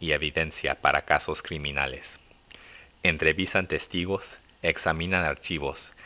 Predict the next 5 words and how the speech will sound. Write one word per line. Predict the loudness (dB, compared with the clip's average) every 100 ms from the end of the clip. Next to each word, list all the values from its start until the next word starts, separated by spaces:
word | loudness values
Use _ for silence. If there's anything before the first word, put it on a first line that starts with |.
| -20 -20 -8
vigilan | -6 -2 2 2 0
sospechosos | -4 0 -2 2 0 -2 -6 -8 -10 -20 -8 -4
e |
interrogan | -2 2 4 4 4 0
prisioneros. | -2 -2 -2 -2 -2 -4 -8 -14